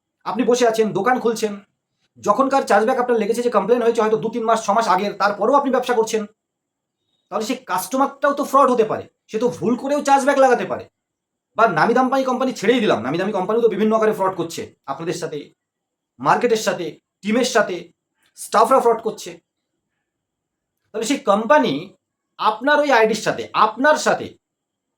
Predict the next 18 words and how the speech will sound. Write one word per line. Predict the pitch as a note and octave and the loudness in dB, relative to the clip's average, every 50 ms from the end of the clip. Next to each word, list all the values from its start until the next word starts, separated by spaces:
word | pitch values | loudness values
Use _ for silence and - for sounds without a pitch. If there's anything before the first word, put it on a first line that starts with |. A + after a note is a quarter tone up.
| _ _ _ _ _ - A3+ | _ _ _ _ _ -4 -2
কোনো | B3 C4 | -2 -2
ফ্রড | - - A3+ B3+ C4 C4 B3+ | 0 4 4 4 4 4 2
করছে | A#3+ - A#3+ | 2 2 2
না, | A3 F3+ | 0 0
তার | - F#3 G#3 B3 | 2 2 2 2
কি | - C4 | 2 0
প্রমাণ? | - G3 E3 C3+ G2+ - - _ _ _ _ _ _ _ _ - | -2 -2 -2 -4 -4 -8 -10 _ _ _ _ _ _ _ _ -8
কোনো | A#3+ D4 D#4+ D4 | -2 0 2 2
মেকানিজম | A#3+ A3+ A#3 A3 F#3+ F#3 F3 C#3+ B2 | 2 2 2 2 2 0 -2 -2 -4
নেই। | G#2 F2+ - _ _ _ _ _ _ _ _ _ _ _ _ _ - | -6 -10 -14 _ _ _ _ _ _ _ _ _ _ _ _ _ -12
এনপিসিআইকে | F3+ F#3 G#3+ G#3 G#3+ G#3 G#3+ - G#3+ G#3 G3+ - | -10 -8 -4 0 0 0 0 -2 -8 -10 -10 -6
মেল | C3+ D3+ F#3+ G#3+ F3+ F#3+ | -2 0 0 0 0 -2
করলে | F#3+ F#3 F3+ F#3 F3+ | -2 -2 -2 -2 -2
বা | D#3+ E3 C#3+ - - _ _ _ _ | -2 -2 -2 -4 -8 _ _ _ _
তার | - E3 E3 | -8 -8 -6
কোনো | F3+ F#3 F3+ | -4 -4 -4
মেকানিজম | F3 F3+ F3+ F#3 F#3 E3 | -4 -4 -4 -4 -4 -6
থাকা | E3 D#3+ D#3+ | -8 -6 -6